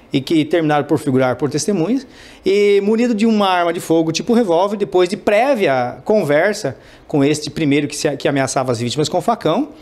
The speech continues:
é, levaram as vítimas então até as margens do Rio Arinos e desferiram dois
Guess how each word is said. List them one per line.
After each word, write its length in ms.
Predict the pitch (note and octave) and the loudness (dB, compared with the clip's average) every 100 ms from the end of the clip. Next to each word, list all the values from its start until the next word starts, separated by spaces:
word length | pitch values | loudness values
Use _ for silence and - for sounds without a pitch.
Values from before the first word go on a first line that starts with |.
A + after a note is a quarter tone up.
| - - - - | -20 -20 -14 -4
é, 180 | D#3+ D#3+ | 0 2
levaram 480 | A#3+ G#3 G#3 G#3+ | 2 2 0 0
as 140 | F#3+ C3+ | 0 -2
vítimas 320 | E3 E3 D3+ | -4 -2 -2
então 220 | D3 D3 | 0 0
até 420 | C#3 C#3 C3+ C3 C3+ | 0 0 0 -2 -2
as 360 | C#3 B2+ A#2+ | -2 -2 -2
margens 440 | D3 C3 C#3 C3 B2+ | 0 0 0 -2 0
do 140 | C3+ | 0
Rio 160 | C3 E3+ | 2 2
Arinos 480 | F3 C#3 G#3+ - - - - - | 0 -2 -2 -6 -16 -20 -20 -6
e 560 | D#3 D3+ D3+ D3+ D3 C3+ | 0 2 4 4 4 2
desferiram 640 | C#3+ G#3+ - C4 D3+ D#3 | 2 0 0 0 2 2
dois 560 | D#3 D3+ E3+ D#3 - - | 2 2 2 0 -4 -12